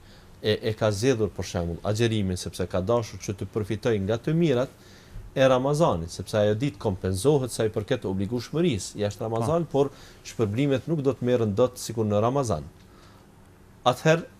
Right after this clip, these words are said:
Speaker 1: ai dëshiron që po ashtu të numërohet prej atyre që ka falur,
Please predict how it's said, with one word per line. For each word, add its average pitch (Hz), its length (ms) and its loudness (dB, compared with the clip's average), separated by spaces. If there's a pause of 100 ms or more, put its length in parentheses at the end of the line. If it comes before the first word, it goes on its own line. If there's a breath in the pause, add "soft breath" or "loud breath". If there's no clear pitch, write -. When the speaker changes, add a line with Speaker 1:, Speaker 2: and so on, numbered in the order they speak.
(880)
Speaker 1:
ai 135 160 6
dëshiron 139 420 0
që 123 200 -8
po 156 100 4
ashtu 151 280 -2
të 127 200 0
numërohet 120 460 0
prej 117 180 0
atyre 131 320 -4
që - 140 -10
ka 110 100 -4
falur, 147 460 0